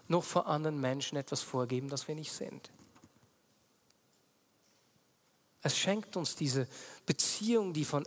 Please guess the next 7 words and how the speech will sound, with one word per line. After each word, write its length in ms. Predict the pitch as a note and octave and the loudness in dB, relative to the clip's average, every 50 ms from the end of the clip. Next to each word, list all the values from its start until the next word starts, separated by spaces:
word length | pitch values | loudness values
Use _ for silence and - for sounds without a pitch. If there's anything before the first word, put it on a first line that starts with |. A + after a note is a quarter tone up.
| - | 2
Echtheit 840 | - F#3+ G#3+ G#3+ - - - - G3 F#3+ D#3+ B2+ B2+ - - - - - - - - - - - - - | 2 4 4 4 2 -2 0 0 2 2 2 0 -2 -6 -10 -14 -14 -14 -20 -20 -20 -20 -18 -18 -6 -4
und 140 | G#3+ F3 - | -4 0 2
Transparenz 840 | - F#3 F3 E3+ D#3 - - - F3+ D#3 F3 F#3+ G#3 G#3 G3 - | 4 4 4 4 2 -2 4 4 4 6 6 2 2 2 0 0
und 140 | G3 F3+ E3+ | 2 4 4
Authentizität 920 | E3 E3 E3 - E3 E3 D#3 - E3 - - E3 D3+ - F3 E3+ E3+ - | 4 4 4 2 -2 -2 -2 -2 -2 0 -2 -2 2 2 2 2 2 2
geprägt 500 | - F#3+ - - - G#3 A#3 A3+ A3+ - | 0 0 0 4 2 2 2 2 -2 -4
ist. 400 | - - - - - - - - | -6 -6 -4 -4 -6 -6 -8 -12